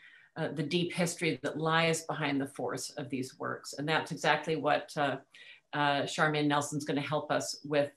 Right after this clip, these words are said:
um, tonight through her extensive research, as Jen said, on the history of transatlantic slavery and,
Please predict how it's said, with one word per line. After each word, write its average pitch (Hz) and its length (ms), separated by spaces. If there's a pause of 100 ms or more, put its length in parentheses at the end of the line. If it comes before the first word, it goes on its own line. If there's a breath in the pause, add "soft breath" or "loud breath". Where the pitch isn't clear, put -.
(120)
um, 135 340
tonight 139 520
through 143 140
her 139 140
extensive 135 560
research, - 580 (420 soft breath)
as 143 120
Jen 147 180
said, 143 220
on 139 100
the 139 80
history 139 380
of 139 140
transatlantic 135 560
slavery 139 500
and, 135 220